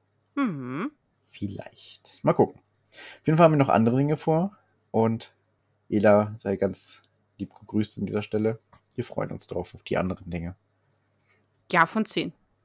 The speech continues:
Speaker 1: Ja, ich würde sagen, wir haben erfolgreich gehausmeistert.
Speaker 2: Hast du sehr gut gemacht.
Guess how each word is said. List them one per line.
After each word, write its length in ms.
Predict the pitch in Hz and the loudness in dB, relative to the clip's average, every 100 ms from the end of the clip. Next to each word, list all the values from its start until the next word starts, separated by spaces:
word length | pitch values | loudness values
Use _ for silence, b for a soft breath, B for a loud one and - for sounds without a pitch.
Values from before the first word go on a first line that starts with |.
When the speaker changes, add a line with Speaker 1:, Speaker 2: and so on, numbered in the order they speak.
| _ - _ - | _ -20 _ -4
Speaker 1:
Ja, 140 | - - - | -4 -4 -12
ich 180 | 180 - | -10 -8
würde 180 | 233 | -6
sagen, 460 | 247 214 220 240 247 | 0 2 4 2 0
wir 160 | 214 196 | 0 6
haben 280 | 202 214 - | 6 6 0
erfolgreich 880 | 196 214 208 - 202 202 208 - - | -4 -2 -2 0 0 0 -2 -12 -4
gehausmeistert. 880 | 190 214 - 247 247 - 269 277 _ - | -2 -2 -4 -6 -6 -6 -10 -10 _ -2
Speaker 2:
Hast 160 | - | 0
du 40 | 110 | 6
sehr 140 | 101 | 6
gut 200 | 95 92 | 6 0
gemacht. 320 | - 131 156 | 2 2 2